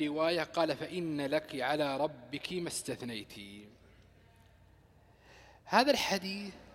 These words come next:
بلفظ البخاري ومسلم أشار، آه، القاضي عياض إلى تضعيف الحديث، فقال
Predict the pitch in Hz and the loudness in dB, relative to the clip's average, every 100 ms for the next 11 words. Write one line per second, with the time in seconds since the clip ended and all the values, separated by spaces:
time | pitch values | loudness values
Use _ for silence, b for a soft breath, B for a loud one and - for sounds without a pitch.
0 | - - 127 120 117 147 - 135 123 110 | -20 -10 -2 0 2 2 2 0 0 0
1 | - 135 117 123 135 - 143 139 147 - | 0 2 2 0 -4 -4 -6 -4 0 4
2 | 202 196 160 165 156 - B B B B | 4 8 8 6 4 -10 B B B B
3 | B B - - - 120 107 110 113 110 | B B -20 -20 -16 -10 -8 -6 -6 -6
4 | 127 123 165 156 143 139 135 165 170 139 | -6 2 6 8 6 2 4 4 2 0
5 | 147 135 139 123 160 160 139 135 139 147 | -2 0 0 0 2 0 0 -2 -4 -4
6 | - - - - 131 113 - - - - | -8 -8 -4 -2 0 -2 -4 -6 -14 -20
7 | - B B B B - 127 - 170 151 | -20 B B B B 0 2 8 8 8